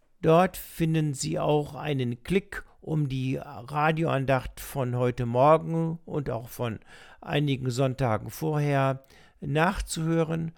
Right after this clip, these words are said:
Ebenso finden Sie einen Hinweis, wie Sie unsere Web-Services, äh, erreichen können, die auf YouTube publiziert sind. Auch dort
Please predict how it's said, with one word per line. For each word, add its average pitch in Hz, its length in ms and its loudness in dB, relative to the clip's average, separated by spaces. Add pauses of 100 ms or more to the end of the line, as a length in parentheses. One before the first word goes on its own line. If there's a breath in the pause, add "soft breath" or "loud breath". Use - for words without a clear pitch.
(420 soft breath)
Ebenso 170 720 2 (460 soft breath)
finden 160 500 2
Sie 151 440 -2
einen 156 720 0
Hinweis, 147 800 2
wie 147 240 -2
Sie 147 240 -2
unsere 127 800 0
Web-Services, 147 1600 0 (240 soft breath)
äh, 147 220 2
erreichen 160 640 2
können, 175 460 0 (580 loud breath)
die 160 500 4
auf 165 320 -2
YouTube 147 640 -2 (220)
publiziert 135 680 -2
sind. 110 360 -8 (260 soft breath)
Auch - 220 -8
dort 156 500 2